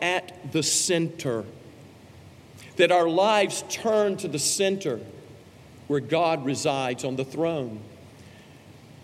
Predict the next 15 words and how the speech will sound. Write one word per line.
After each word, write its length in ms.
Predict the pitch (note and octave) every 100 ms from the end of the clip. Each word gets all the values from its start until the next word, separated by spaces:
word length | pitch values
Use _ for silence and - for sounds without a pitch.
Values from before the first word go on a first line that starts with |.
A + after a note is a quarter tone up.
| -
Some 180 | - A3
of 140 | F#3
you 80 | F#3+
may 160 | F#3+
remember 480 | E3+ E3+ F#3 G3 E3+
the 160 | C#3 D3+
little, 460 | D3+ E3+ D#3 E3 -
uh, 440 | D3+ C#3+ C3+ - -
spiritual 600 | - G#3+ G3+ G3+ F3+ D3
aerobics 520 | E3 G3 D3+ C3 -
that 100 | D3+
we've 180 | C#3 C3+
done 280 | D#3+ D#3+ D3+
in 240 | D3+ D3
previous 640 | C#3+ G3 F3+ D3+ C#3 -